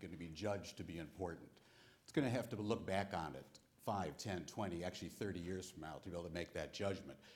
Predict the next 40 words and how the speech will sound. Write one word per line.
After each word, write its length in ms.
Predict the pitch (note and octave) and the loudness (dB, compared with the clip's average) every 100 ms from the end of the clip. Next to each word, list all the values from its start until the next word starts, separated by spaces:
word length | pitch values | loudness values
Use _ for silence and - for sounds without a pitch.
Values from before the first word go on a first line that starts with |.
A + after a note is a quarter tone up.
| - - - - | -18 -20 -20 2
But 100 | B2 | 4
what 140 | A2+ | 8
I 100 | G#2+ | 8
would 280 | G2+ C3 E3 | 10 8 8
say 360 | - A#2+ G#2 G2+ | 6 6 8 6
is 240 | G#2 G2+ | 4 2
that 120 | G2 | 4
there's 220 | G2 F#2+ G#2 | 4 2 4
an 80 | |
opportunity 680 | A#2+ C3 A2 - A#2+ A2+ G2 | 4 4 0 2 4 4 4
now, 520 | F#2+ G#2+ G#2 D#2 D#2+ - | 6 6 6 4 0 0
and 220 | G2 F#2+ | -2 0
there's 200 | F#2 F#2 | -2 -4
promise 680 | - - D3+ D3+ F2 C#2+ - | -8 0 2 4 0 -4 -4
now, 400 | E2+ D2+ B1+ D2 - - - - | -2 -2 -4 -10 -14 -20 -20 -4
that 140 | G2+ | 4
I 100 | G2+ A2+ | 6 6
have 180 | B2+ | 4
not 220 | G#2+ G2+ F2+ | 4 2 0
experienced 840 | - - G2 E2+ D#2 F2 - - | -4 -2 0 0 -2 -4 -8 -8
in 160 | F2+ F2 | -4 -4
the 60 | |
twenty 300 | E2 A2+ F#2+ | -4 -2 0
or 100 | F2 | -2
so 220 | - F#2+ | -2 -2
years 460 | E2 D#2+ D#2 E2 - - | 0 0 -2 -4 -6 -4
that 300 | E2 D#2+ - | -2 -2 -2
I've 280 | G2 G2+ F2+ | 2 2 0
been 200 | D#2+ D#2+ D2 - - - | -4 -4 -6 -16 -8 0
following 400 | F#2 F2+ F2 E2+ | 2 2 2 0
and 80 | |
engaged 800 | D#2+ D2 F2+ F2+ E2 C#2 - - - - - - - - | -2 -2 0 2 2 -2 -8 -14 -20 -20 -20 -20 -16 -4
in 280 | F2+ E2 D2+ F2 - | -2 -2 -4 -8 -6
the 80 | F#2+ | -4
negotiations 1120 | F#2 F2+ E2+ - F#2 F2+ F2+ F#2 E2+ F2 E2 F#2 | 0 0 0 0 2 2 0 -2 -2 -4 -6 -6
and 140 | E2 | -4
in 80 | D#2 | -4
studying 460 | - A#2+ G#2 D#2+ | 0 2 2 0
the 100 | C#2+ | -4
negotiations. 960 | D2 D#2 D2+ D#2 - D2+ D2+ - C#2+ - | -8 -6 -4 -4 -6 -6 -6 -8 -10 -12